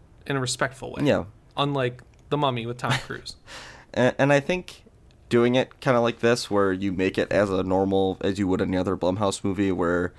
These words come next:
Speaker 2: you don't give it a massive budget and make it over the top with C G I and crazy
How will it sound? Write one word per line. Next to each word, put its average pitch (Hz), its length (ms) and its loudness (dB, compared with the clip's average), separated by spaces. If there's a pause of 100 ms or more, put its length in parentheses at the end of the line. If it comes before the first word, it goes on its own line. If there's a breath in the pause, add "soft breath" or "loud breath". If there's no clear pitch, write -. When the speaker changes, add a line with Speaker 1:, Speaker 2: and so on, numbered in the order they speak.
(360 soft breath)
Speaker 2:
you 92 100 2
don't 110 160 2
give 120 160 2
it 113 60 4
a 107 160 2 (140)
massive 104 840 2
budget 101 500 2
and 90 300 -6
make 87 180 0
it 92 60 0
over 95 160 2
the 92 100 -2
top 95 340 0
with 92 120 -2
C 104 160 0
G 90 180 0
I 92 180 2
and 90 260 -2
crazy 92 580 2